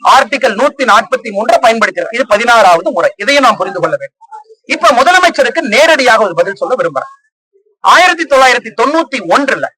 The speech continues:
காவேரி வாட்டர் ட்ரிபியூனல் ஆயிரத்தி தொள்ளாயிரத்தி ஐம்பத்தி ஆறுல அமைச்சோம். அது தொண்ணூத்தொன்னுல ஒரு தீர்ப்பு கொடுத்துச்சு, கர்நாடகா மாநிலம் தமிழகத்திற்கு இருநூத்தி ஐந்து டி எம் சி தண்ணி கொடுக்கணும்.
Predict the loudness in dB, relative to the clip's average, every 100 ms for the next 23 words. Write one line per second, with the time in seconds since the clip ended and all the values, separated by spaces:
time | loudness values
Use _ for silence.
0 | _ _ _ _ _ _ _ _ -20 _
1 | _ 0 2 4 2 0 2 2 2 0
2 | -4 -8 -6 -6 -8 _ _ 0 2 0
3 | -4 0 0 2 0 0 -2 0 0 0
4 | -4 -8 -16 -20 _ _ -2 -2 2 2
5 | 2 4 2 2 0 -4 -4 -4 -6 -10
6 | -2 0 0 -6 -16 _ _ 0 2 2
7 | 2 2 2 4 4 4 2 -2 0 0
8 | 0 -2 -2 -6 -8 -6 0 0 2 0
9 | -2 0 0 2 -2 -4 -6 -4 -2 -2
10 | -4 -2 0 0 -6 -8 -6 -8 -10